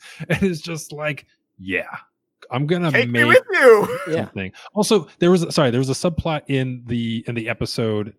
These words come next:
Speaker 1: um, in, I think in the, the digging episode,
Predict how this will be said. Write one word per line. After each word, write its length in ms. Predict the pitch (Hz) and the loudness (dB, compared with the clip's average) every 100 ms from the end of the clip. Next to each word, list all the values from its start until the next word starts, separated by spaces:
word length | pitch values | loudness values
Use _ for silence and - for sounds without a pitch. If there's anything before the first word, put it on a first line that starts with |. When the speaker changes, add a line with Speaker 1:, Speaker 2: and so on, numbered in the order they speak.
| - | -8
Speaker 1:
um, 640 | 110 101 95 95 92 101 _ _ _ | -6 -2 -4 -6 -10 -18 _ _ _
in, 200 | 123 120 117 | -8 -8 -6
I 80 | 117 | -4
think 200 | 135 123 | -4 -4
in 120 | 117 | -2
the, 200 | 107 98 | -2 -2
the 200 | 101 95 | -4 -4
digging 360 | 92 110 107 | -4 -4 -4
episode, 680 | 98 - 92 98 92 92 92 | -8 -8 -10 -6 -6 -6 -12